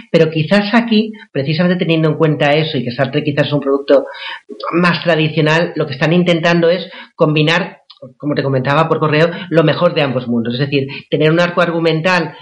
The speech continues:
para enganchar a gente que es, eh, más aficionada a ver las cosas por ese desarrollo y tener también, ah, el formato este que, que se llama procedimental, es decir, episodios autoconclusivos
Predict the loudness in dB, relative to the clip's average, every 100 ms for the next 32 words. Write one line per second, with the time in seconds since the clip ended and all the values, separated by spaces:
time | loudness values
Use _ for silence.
0 | -6 -2 0 0 -2 0 0 0 0 0
1 | 0 -4 -4 -4 0 0 2 0 0 -2
2 | -8 -4 0 2 2 -2 -10 -6 0 2
3 | 2 0 0 0 -2 0 -2 -4 -8 -20
4 | _ -2 0 2 2 4 2 0 2 2
5 | 2 -2 -4 -16 -4 0 2 2 2 2
6 | 4 2 2 -4 _ -20 -18 -2 0 2
7 | 2 0 0 0 0 0 0 0 2 0
8 | -2 -4 0 2 0 -2 0 2 2 2
9 | 0 -2 -2 -4 -6 -16 -6 -2 0 2
10 | 2 2 2 2 2 0 0 2 2 0